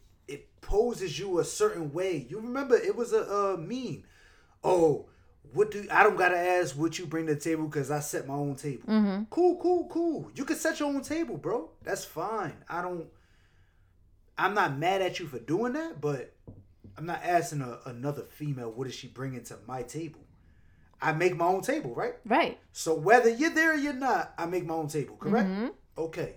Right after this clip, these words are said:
Speaker 1: so why am I asking you what you bring to the table?
Speaker 2: Because, and motherfuckers that ask what you bring to the table is 'cause they're missing shit at their fucking table.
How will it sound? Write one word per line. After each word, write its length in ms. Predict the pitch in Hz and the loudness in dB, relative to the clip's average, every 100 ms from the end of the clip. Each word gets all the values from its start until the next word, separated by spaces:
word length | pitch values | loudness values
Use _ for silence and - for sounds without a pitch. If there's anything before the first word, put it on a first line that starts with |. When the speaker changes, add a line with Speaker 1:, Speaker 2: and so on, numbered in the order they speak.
| - | -16
Speaker 1:
so 180 | - 120 | -14 -6
why 220 | 143 175 | 0 0
am 100 | 160 | 0
I 60 | |
asking 280 | 156 151 156 | -2 -2 -4
you 160 | 147 117 | -8 -6
what 220 | 143 147 | -4 -4
you 80 | 165 | -6
bring 160 | 131 117 | -10 -12
to 80 | - | -16
the 80 | - | -20
table? 200 | - - - | -20 -4 2
Speaker 2:
Because, 440 | 254 269 247 208 - | 2 8 8 8 2
and 200 | 196 190 | 0 0
motherfuckers 460 | 190 214 254 247 | 0 2 2 4
that 180 | 220 202 | 4 4
ask 380 | - 185 208 226 - | 4 4 4 2 -2
what 200 | 196 - | -4 -4
you 40 | |
bring 160 | 202 208 | -4 -2
to 80 | 220 | -2
the 60 | 208 | -2
table 280 | 220 220 | -2 -2
is 100 | 208 | -4
'cause 140 | - 233 | -4 -2
they're 100 | 226 | 2
missing 380 | 196 202 208 190 | 2 0 -2 -6
shit 240 | - 170 | -4 -4
at 160 | 160 160 | -4 -4
their 120 | 165 | -4
fucking 320 | 165 170 165 | -4 -4 -4
table. 360 | 175 170 - | -4 -4 -4